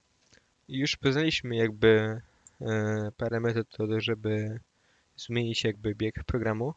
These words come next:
jak na przykład struktura if else, która pozwalała nam wykonać daną instrukcję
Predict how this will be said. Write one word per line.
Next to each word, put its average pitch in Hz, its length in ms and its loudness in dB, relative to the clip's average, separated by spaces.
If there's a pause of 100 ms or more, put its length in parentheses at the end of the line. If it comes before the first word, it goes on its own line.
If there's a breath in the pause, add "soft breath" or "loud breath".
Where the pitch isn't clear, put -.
(160)
jak - 200 -10
na 113 60 -10
przykład - 580 -2
struktura 107 800 4 (760 soft breath)
if 107 320 0
else, 117 480 2 (340)
która 107 380 0
pozwalała 107 600 0
nam 104 320 -4 (140)
wykonać 104 580 -4
daną 107 240 -4
instrukcję 110 840 -4